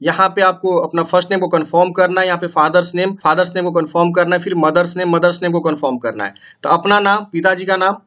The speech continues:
और माताजी का नाम, तीनों आदमी का नाम लिखेंगे और यहाँ पे अपलोड पासपोर्ट साइज फोटोग्राफ पच्चीस के बी से ज्यादा नहीं होना चाहिए,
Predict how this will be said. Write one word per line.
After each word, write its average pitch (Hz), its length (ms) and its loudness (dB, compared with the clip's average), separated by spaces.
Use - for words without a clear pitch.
और 156 120 0
माताजी 165 380 0
का 156 80 0
नाम, 117 220 -6
तीनों 170 260 2
आदमी 170 200 0
का 170 80 2
नाम 160 220 2
लिखेंगे 165 400 -2
और 160 140 2
यहाँ 190 260 2
पे 208 220 0
अपलोड 202 600 4
पासपोर्ट 180 520 2
साइज 185 340 0
फोटोग्राफ 156 560 -2
पच्चीस 202 420 -2
के 208 180 4
बी 202 120 0
से 208 180 2
ज्यादा 170 320 2
नहीं 165 280 -4
होना 196 240 0
चाहिए, 190 380 -2